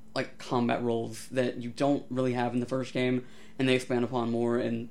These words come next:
three and definitely in Andromeda, where there's not, like, a lot of strategy and tactics to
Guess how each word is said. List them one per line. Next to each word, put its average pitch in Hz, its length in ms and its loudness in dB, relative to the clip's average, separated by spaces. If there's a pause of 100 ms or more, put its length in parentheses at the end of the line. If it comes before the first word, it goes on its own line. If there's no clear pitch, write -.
three 120 340 0
and 120 220 2 (100)
definitely 120 360 2
in 120 60 2
Andromeda, 120 520 0 (340)
where 131 460 6 (920)
there's 175 200 2
not, 254 160 2
like, 196 140 6
a 131 60 6
lot 147 200 8
of 131 80 0
strategy 120 600 2
and 120 140 0
tactics - 600 -6
to 123 380 0